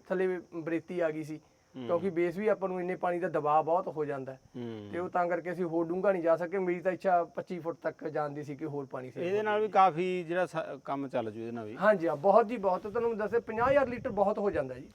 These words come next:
Speaker 2: ਜਦੋਂ ਅਸੀਂ ਨਹਿਰੀ ਪਾਣੀ ਦੀ ਬਾਈ ਤੇ ਇਹਦੀ ਪਾਣੀ, ਬਰਸਾਤੀ ਪਾਣੀ, ਮੀਂਹ ਵਾਲੇ ਪਾਣੀ ਦੀ ਗੱਲ ਕਰਦੇ ਆ, ਇਹ ਤੁਸੀਂ ਜਿਵੇਂ ਦੇਖਦੇ ਹੋ ਕਿੰਨਾ ਕੁ ਫਰਕ ਹੁੰਦਾ ਹੈ?
Speaker 1: ਬਹੁਤ ਵਧੀਆ ਪਾਣੀ ਹੈ ਜੀ।
Speaker 2: ਅੱਛਾ।
Speaker 1: ਹਾਂ, ਲੋਕ ਮਠਾਈਆਂ ਬਣਾਉਣ ਲਈ ਖਾਸ ਤੌਰ ਤੇ ਵਰਤਦੇ ਆ।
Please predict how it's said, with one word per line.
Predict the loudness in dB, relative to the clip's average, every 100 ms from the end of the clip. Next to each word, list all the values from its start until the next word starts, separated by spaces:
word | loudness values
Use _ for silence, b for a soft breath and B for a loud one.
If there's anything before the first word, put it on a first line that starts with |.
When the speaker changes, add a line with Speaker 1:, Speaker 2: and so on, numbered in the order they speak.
| 0
Speaker 2:
ਜਦੋਂ | 4
ਅਸੀਂ | 4 4 2 2 2 2
ਨਹਿਰੀ | 4 6 4
ਪਾਣੀ | 4 4 4
ਦੀ | 0
ਬਾਈ | 2 2 2
ਤੇ | 0 0 0
ਇਹਦੀ | 0 2 0
ਪਾਣੀ, | 0 2 2
ਬਰਸਾਤੀ | 0 0 2 2 0
ਪਾਣੀ, | -2 0 0 0
ਮੀਂਹ | 0 0
ਵਾਲੇ | 0
ਪਾਣੀ | -2 -2
ਦੀ | -2
ਗੱਲ | -2
ਕਰਦੇ | 0 -2 -2 -6
ਆ, | -6 -6
ਇਹ | -6
ਤੁਸੀਂ | -4 -4 -4
ਜਿਵੇਂ | -4 -2
ਦੇਖਦੇ | 0 0 -2
ਹੋ |
ਕਿੰਨਾ | -6 -4 -4
ਕੁ | -4
ਫਰਕ | -4 -4 -6
ਹੁੰਦਾ | -10 -10
ਹੈ? | -10 B B
Speaker 1:
ਬਹੁਤ | -6 -2 0 0
ਵਧੀਆ | 2 2
ਪਾਣੀ | 0 -2 -4
ਹੈ | -8
ਜੀ। | -12 -18 -20 -20 -14
Speaker 2:
ਅੱਛਾ। | -10 -8
Speaker 1:
ਹਾਂ, | -6 -2 -2
ਲੋਕ | -2 -4 -2
ਮਠਾਈਆਂ | -4 -4 -4 -4 -2 -2
ਬਣਾਉਣ | 0 -2 -2
ਲਈ | -2 -4
ਖਾਸ | -4 -4 -4
ਤੌਰ | -6 -6
ਤੇ | -6
ਵਰਤਦੇ | -6 -8 -10
ਆ। | -10